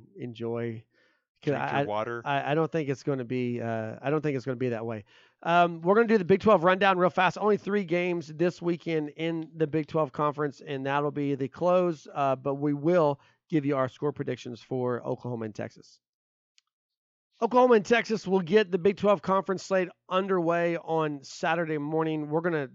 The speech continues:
Speaker 1: make that the last game we talk about because that's the game that we wanna give you our actual score predictions on. So if you look through the Big twelve Conference, and I don't know why I didn't have these notes up and ready to go, Rich.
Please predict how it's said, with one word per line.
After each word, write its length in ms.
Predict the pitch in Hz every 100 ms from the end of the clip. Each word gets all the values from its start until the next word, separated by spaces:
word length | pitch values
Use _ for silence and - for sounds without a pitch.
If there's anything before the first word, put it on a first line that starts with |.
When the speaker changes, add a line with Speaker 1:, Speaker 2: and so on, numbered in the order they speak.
| 143
Speaker 1:
make 220 | 156 147
that 220 | 143 139 -
the 100 | 135
last 380 | 131 160 180 -
game 220 | 139 131
we 100 | 127
talk 300 | 123 123 120
about 360 | 117 120 120 123 _ _ _ _ _
because 520 | 143 170 165 185 175 143
that's 180 | 165
the 100 | -
game 280 | 160 151 147
that 180 | 143 135 - _ -
we 120 | 143 139
wanna 320 | 139 135 127
give 200 | 123 127
you 140 | 131
our 300 | 117 120 117
actual 600 | 120 131 - 135 123 113 _ _ _ _ _ _ _ _ -
score 280 | - 269
predictions 480 | 285 180 160 - 135
on. 220 | 123 113
So 260 | - 185 175
if 120 | 165
you 100 | 180
look 200 | 185 220 - -
through 320 | 220 247 208
the 140 | 151 151
Big 200 | 160 143
twelve 240 | 151 131
Conference, 400 | 139 123 151 143
and 320 | 151 131 127 -
I 120 | 143
don't 140 | 147
know 120 | 139 123
why 260 | 123 160
I 60 | 117
didn't 220 | 127 120
have 160 | 123 120
these 220 | 120 113
notes 220 | 127 117
up 120 | 123
and 140 | 117 117
ready 180 | 123 113
to 80 |
go, 200 | 113 127 127
Rich. 380 | 113 117 -